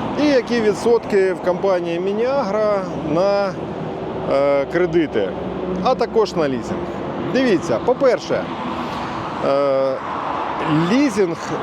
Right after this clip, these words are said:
відрізняється від кредита, по-перше, тим, що, е, трактор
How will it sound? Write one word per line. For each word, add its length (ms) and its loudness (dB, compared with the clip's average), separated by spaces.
відрізняється 680 2
від 140 2
кредита, 520 2
по-перше, 480 0
тим, 280 2
що, 440 2
е, 360 2
трактор 560 0